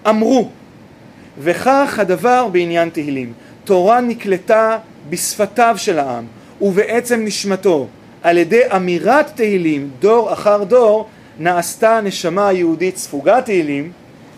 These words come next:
ועד כדי כך שאומר אברהם קריב, "מכל ספרי נביאים וכתובים, מכריע חלקו של ספר תהילים בגיבושו של הטיפוס היהודי הצרוף.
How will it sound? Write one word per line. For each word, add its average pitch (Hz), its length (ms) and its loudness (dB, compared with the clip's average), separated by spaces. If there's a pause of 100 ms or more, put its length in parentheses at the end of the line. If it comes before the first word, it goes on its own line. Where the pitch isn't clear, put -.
ועד 196 300 2
כדי 170 240 -2
כך 208 360 0
שאומר 170 640 -2 (140)
אברהם 151 340 0
קריב, 190 400 0 (680)
"מכל 254 440 2
ספרי 233 520 0
נביאים 202 380 -2
וכתובים, 196 640 -2 (440)
מכריע 190 480 0
חלקו 214 400 2
של 214 160 0
ספר 208 340 -4
תהילים 202 500 -2
בגיבושו 165 560 -2
של 220 160 -2
הטיפוס 240 500 -8
היהודי 165 360 0
הצרוף. 143 380 -6